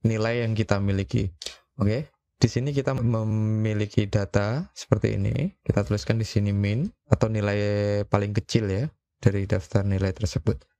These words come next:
Rumusnya hampir sama, cuman bedanya kalau yang tadi max, sekarang kita menggunakan min. Jadi kita tuliskan sama dengan,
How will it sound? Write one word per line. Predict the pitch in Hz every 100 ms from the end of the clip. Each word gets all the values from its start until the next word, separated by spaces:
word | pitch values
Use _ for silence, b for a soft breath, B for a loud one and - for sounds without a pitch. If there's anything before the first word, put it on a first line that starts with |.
| _ _
Rumusnya | - 117 120 117 160
hampir | 127 117
sama, | 107 98 98 120
cuman | - 107 113
bedanya | 98 98 98 104 -
kalau | 104 101
yang | 104 104 101 101 98 98
tadi | 101 - 98
max, | 95 104 - - - _
sekarang | - - - 104
kita | 117 117 113
menggunakan | 107 101 95 90 110
min. | 107 101 95 92
Jadi | - 107 110
kita | 101
tuliskan | - 101 - 113
sama | 113 98 98
dengan, | - 92 95 117 156